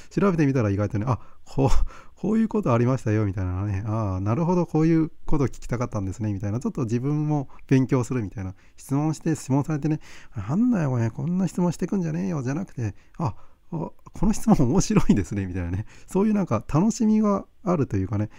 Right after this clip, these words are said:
人生をこうエンタ-、エンタメでね、少し過ごせる人っていうのがユーチューバーとして、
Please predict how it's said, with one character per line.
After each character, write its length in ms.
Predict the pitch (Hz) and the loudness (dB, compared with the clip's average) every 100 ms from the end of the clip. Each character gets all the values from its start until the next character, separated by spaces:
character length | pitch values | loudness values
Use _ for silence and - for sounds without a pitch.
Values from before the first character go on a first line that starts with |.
| - | -8
人 200 | - 202 | 0 2
生 220 | 190 151 120 | 2 2 2
を 80 | |
こ 180 | 98 98 | 0 0
う 60 | 170 | 2
エ 40 | |
ン 80 | 160 | 0
タ-、 320 | 170 185 180 - | 0 -2 -2 -2
エ 100 | 156 | -2
ン 80 | 185 | -2
タ 140 | 196 | -2
メ 120 | 185 | -2
で 100 | 180 | -2
ね、 120 | 175 - - | -4 -6 -8
少 100 | 208 | -8
し 100 | - | -6
過 60 | |
ご 80 | 196 | -8
せ 140 | 196 208 | -4 -4
る 100 | 196 | -4
人 160 | 233 | -6
っ 40 | 220 | -6
て 120 | 185 | -2
い 20 | |
う 40 | |
の 80 | 143 | -2
が 80 | 113 | 0
ユ 160 | 107 113 | 0 -2
ー 40 | |
チ 140 | - | -2
ュ 100 | 120 | -2
ー 40 | 104 | -2
バ 140 | 98 | -4
ー 20 | |
と 120 | 92 104 | -4 -6
し 80 | |
て、 160 | - 127 | -2 -2